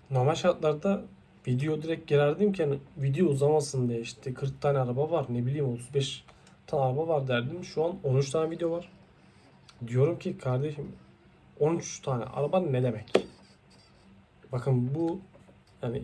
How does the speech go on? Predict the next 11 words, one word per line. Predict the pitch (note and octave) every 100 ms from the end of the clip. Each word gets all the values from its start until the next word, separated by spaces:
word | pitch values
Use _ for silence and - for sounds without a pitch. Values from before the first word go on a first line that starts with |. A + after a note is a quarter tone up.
| - A3+
bildiğiniz | G3 D3 C3 C3+
dört | D3+
yüz | -
elli | D3 C#3
bin, | B2 C3
beş | E3 -
yüz | C3+ -
T | B2+
L'nin | B2 -
amacı | F3+ F#3 C#3+ G3 - - - _ _ - - - - - _ _ -
liste | C#3+ G3+ - C#3+